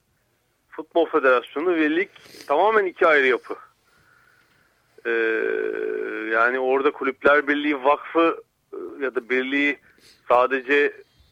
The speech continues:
kulüp çıkarlarını, belli bir grubun çıkarlarını savunan bir, e, sivil toplum örgütü gibi değil. Bütün ligi yöneten bir kurum gibi çalışıyor ve yönetiyor. Yani Almanya'da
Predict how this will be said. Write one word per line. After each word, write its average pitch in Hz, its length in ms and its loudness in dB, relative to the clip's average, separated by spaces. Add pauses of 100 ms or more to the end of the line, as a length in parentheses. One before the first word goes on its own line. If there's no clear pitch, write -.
(380)
kulüp 139 300 -8
çıkarlarını, 127 580 0
belli 120 240 -4
bir 123 60 -14
grubun 123 240 -10
çıkarlarını 120 800 -4 (640)
savunan 131 460 -2
bir, - 500 -4
e, 127 100 -12 (680)
sivil 127 200 -8
toplum 143 320 -4
örgütü 139 320 -6
gibi 147 240 -10
değil. 156 300 -10
Bütün 175 420 -4
ligi 156 200 -6
yöneten 196 460 0
bir 180 120 -2
kurum 190 280 0
gibi 139 160 -2
çalışıyor 113 600 -6
ve 135 80 -2
yönetiyor. 139 480 -2 (1300)
Yani 113 120 -6
Almanya'da 143 760 2